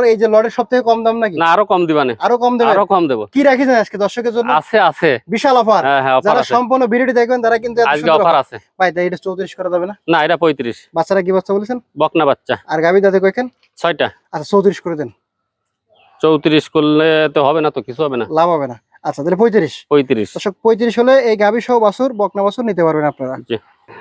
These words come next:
Speaker 1: ভাইজান,
Speaker 2: জি।
Speaker 1: এদিকে আমরা দেখতে পাচ্ছি একটা বিশাল একটা গাভী,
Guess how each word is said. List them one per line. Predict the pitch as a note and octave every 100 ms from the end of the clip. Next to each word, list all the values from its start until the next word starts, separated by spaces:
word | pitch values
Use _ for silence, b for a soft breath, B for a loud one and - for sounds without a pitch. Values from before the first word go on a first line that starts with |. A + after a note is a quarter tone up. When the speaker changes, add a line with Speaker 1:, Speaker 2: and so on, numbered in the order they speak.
| B -
Speaker 1:
ভাইজান, | A#3 A3+ E3 - C#3+
Speaker 2:
জি। | D#3 G3+ -
Speaker 1:
এদিকে | A3 A3+ C4+
আমরা | C4 C4+ B3
দেখতে | A#3+ B3+
পাচ্ছি | B3 C4 C4+ A#3+
একটা | A#3 G#3+
বিশাল | A3+ B3
একটা | A3+ G#3+
গাভী, | G#3 A#3+